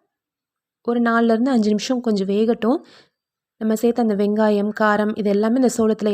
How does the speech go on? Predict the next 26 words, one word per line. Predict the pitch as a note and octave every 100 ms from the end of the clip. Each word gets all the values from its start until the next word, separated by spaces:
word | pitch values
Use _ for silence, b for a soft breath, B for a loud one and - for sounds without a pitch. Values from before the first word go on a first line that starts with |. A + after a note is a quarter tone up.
| G3
இறங்கட்டும். | G3 F#3+ A3 F4 E4+
நல்லா | G#3+ A3+
இந்த | A3 G3+
மாதிரி | G3+ B3+ F#4+ B B B _ A#3+
ஒரு | A#3
மூணு, | A3+ A3+ A3
நாலு | G#3 G#3
நிமிஷம் | A3 A#3+ D4
வந்து | A#3 A#3 A4+ B3+
லோ | A#3+ C4
ஃப்ளேம்ல | B3+ A3+ G#3 G3+
வச்சு | G3 C#4
வேக | G#3 G3+
விட்டு | G3
எடுத்துக்கோங்க. | F#3+ F#3+ G3 G3 F#3+ F#3+ _ _ _ _ _ _ _ _
இப்ப | - G3
பாருங்க, | G#3 G#3+ G#3 D#4+ - b b b b b b _ _ _ _ _ _ _ _ _ _ _ _ -
இதுல | A#3+ A#3 C#4 B4+ _ _ _ _ _ _ _ _ _ _ _ _ _ _ _ -
ஒரு | B3 A#3+
கைப்பிடி | B3 B3+ B3+ A#3+ A3
அளவுக்கு | G#3+ G#3+ D#4+ A3+
வறுத்த | A#3 A#3 B3
வேர்க்கடலையை | A3+ A3+ A3 G3+ G#3+
போட்டுக்கலாம். | G3 F#3+ F#3+ F#3+ D#4 - _ _ _ _ _ _ _ _ _ _ _ _ _ _ _ _ _ _ _ _ _ _ B3+
இது | B3
நம்ம | A#3+